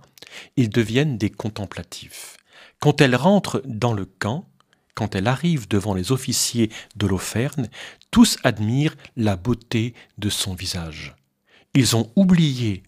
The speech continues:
qu'ils étaient des hommes de sang, ils deviennent des hommes de contemplation. On peut dire que Judith, quelque part,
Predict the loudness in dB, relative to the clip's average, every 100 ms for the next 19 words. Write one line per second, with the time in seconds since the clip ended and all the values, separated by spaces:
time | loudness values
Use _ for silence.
0 | _ _ _ _ -4 -2 -2 0 0 0
1 | -6 _ -2 0 4 2 2 -4 -2 0
2 | 0 -2 -10 _ _ _ _ _ _ -2
3 | 0 2 0 2 0 0 -6 -20 -6 -2
4 | 0 0 0 -2 -4 -6 -4 -6 -8 -8
5 | -6 -6 -6 -14 _ -20 _ _ _ _
6 | _ 0 0 4 2 2 -2 0 2 -2
7 | 0 0 0 -4 -2 0 -2 2 0